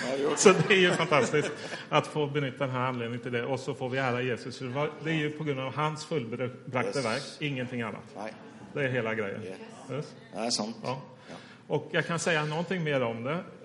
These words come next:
Speaker 2: Eh, för mig var det väldigt speciellt. Det var första gången det hände på det märkliga sättet. För när jag satt,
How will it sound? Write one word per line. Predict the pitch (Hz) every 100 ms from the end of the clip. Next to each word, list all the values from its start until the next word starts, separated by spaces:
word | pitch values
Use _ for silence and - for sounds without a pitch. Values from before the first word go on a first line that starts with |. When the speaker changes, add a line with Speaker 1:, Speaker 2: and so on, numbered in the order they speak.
| - -
Speaker 2:
Eh, | 139
för | 165
mig | 143 143
var | 233
det | 214
väldigt | 170 147
speciellt. | 165 - 131
Det | 143
var | 156
första | 165 - 156
gången | 127 120 131
det | 139
hände | 135 120 123
på | 143
det | 120 120
märkliga | 135 120 123 120
sättet. | 113 - 156 -
För | 135
när | 143
jag | 143
satt, | 147